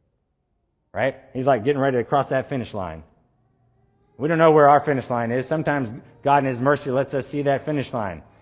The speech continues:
We might be lying in that hospital bed someday. We can, the finish line is real close. Other times we don't know. It comes real quick. But that's why we gotta be prepared for His return. That's why we wanna keep running faithfully.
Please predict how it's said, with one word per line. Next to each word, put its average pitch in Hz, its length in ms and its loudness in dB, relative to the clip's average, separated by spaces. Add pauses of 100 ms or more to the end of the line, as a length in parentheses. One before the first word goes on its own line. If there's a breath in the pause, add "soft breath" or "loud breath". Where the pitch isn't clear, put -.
(120)
We 117 100 -4
might 147 180 4
be 143 120 2
lying 135 300 4
in 135 100 -2
that 131 160 0
hospital 110 400 -2
bed 101 240 -4
someday. 92 480 -6 (500)
We 113 240 -8
can, 110 220 -10 (260)
the 98 120 -10
finish 127 280 -8
line 107 220 -8
is 87 80 -12
real 107 100 -6
close. 92 340 -10 (540)
Other 113 200 -6
times 123 320 -4
we 110 80 -4
don't 135 180 -4
know. 143 220 -6 (320)
It 95 100 -18
comes 113 240 -10
real 117 140 -6
quick. 120 320 -8 (2250)
But 110 60 -10
that's 151 160 4
why 156 140 6
we 147 100 6
gotta 143 220 6
be 135 140 0
prepared 131 640 0 (760)
for 143 120 -2
His 135 160 -2
return. 120 480 -2 (160)
That's 139 160 -2
why 156 140 4
we 147 100 2
wanna 139 280 -2
keep 127 240 -6
running 120 480 -4 (260)
faithfully. 101 580 -6